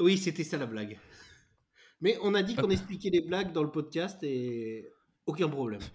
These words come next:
Speaker 1: Alors, je,
Speaker 2: Euh.
Speaker 1: je... nous ne voyons pas ce que fait Erwan, mais peut-être boit-il, euh, une pinte de lait.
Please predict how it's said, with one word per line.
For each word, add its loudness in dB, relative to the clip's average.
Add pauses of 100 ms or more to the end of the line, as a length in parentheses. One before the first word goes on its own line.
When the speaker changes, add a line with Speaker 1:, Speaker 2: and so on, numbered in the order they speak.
(2250)
Speaker 1:
Alors, -2
je, -4
Speaker 2:
Euh. -8
Speaker 1:
je... -12 (1040)
nous 2
ne 0
voyons 0
pas -2
ce -10
que 0
fait 0
Erwan, -2
mais -2
peut-être -6
boit-il, -6
euh, 0
une 0
pinte 0
de 0
lait. -6